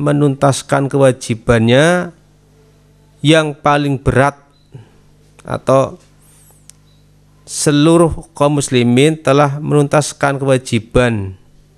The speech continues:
kita sebagai kaum muslimin, yaitu berpuasa. Ini adalah paling berat. Kenapa?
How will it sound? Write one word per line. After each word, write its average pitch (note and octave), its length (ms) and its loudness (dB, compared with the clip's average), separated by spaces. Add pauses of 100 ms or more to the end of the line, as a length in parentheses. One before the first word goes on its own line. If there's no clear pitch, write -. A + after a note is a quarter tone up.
(220)
kita C#3 400 -2
sebagai A#2 400 -4
kaum A2+ 80 -4
muslimin, B2+ 400 0
yaitu A#2+ 160 -4
berpuasa. A#2 960 -4 (640)
Ini B2+ 240 0
adalah B2 160 0
paling B2+ 320 0
berat. A#2 240 -2
Kenapa? D#3 480 -4